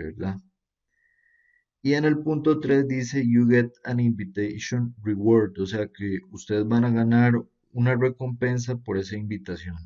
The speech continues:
Eso sería la parte de invitación, ¿verdad? Vamos a seguir viendo el resto del menú.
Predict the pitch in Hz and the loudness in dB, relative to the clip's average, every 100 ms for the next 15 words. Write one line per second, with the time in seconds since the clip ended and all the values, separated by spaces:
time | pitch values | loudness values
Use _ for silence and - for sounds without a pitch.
0 | - _ _ _ _ _ _ - 113 131 | -20 _ _ _ _ _ _ -4 -2 0
1 | 120 113 113 123 117 92 - 107 107 - | 2 2 4 4 2 0 -2 -4 -4 -4
2 | 110 110 123 123 - _ _ _ _ _ | -2 0 0 -2 -10 _ _ _ _ _
3 | 117 107 98 95 92 - 101 92 85 92 | -4 -2 -4 -6 -8 -6 -4 -2 -4 -6
4 | 101 107 _ _ _ _ _ _ _ _ | -8 -8 _ _ _ _ _ _ _ _
5 | _ 101 104 113 113 120 113 117 120 117 | _ -8 -4 0 2 2 2 2 4 4
6 | 120 117 120 117 127 123 139 139 139 139 | 4 4 2 0 -2 -2 -2 -2 -4 -6